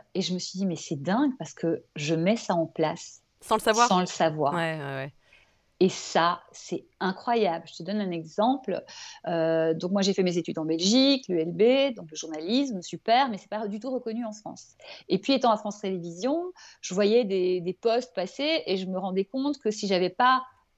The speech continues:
Speaker 1: euh, ben, le, la bonne carte
Speaker 2: Mm.
Speaker 1: officielle,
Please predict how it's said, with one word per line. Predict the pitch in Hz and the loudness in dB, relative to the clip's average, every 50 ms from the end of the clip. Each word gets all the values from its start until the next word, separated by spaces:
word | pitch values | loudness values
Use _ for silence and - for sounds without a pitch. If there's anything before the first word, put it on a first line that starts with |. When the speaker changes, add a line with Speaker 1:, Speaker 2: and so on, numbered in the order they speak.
| _ _ _ _ _ _ 190 | _ _ _ _ _ _ -4
Speaker 1:
euh, | 185 180 175 | -2 -2 -2
ben, | 165 160 165 170 165 160 160 160 160 165 170 | 0 0 0 2 2 2 2 2 2 2 2
le, | 175 180 185 175 175 175 180 185 | 2 2 2 2 2 0 -4 -2
la | 175 180 180 180 | 0 0 0 0
bonne | 165 180 247 247 247 240 | -2 -6 -6 -4 -4 -6
carte | - _ 247 233 262 254 - - _ - | -2 _ 2 2 2 0 -2 -12 _ -18
Speaker 2:
Mm. | 180 | -12
Speaker 1:
officielle, | - 202 214 208 190 190 214 233 269 359 349 240 160 | -8 -6 -6 -6 -6 -6 -4 -4 -4 -4 -4 -6 -10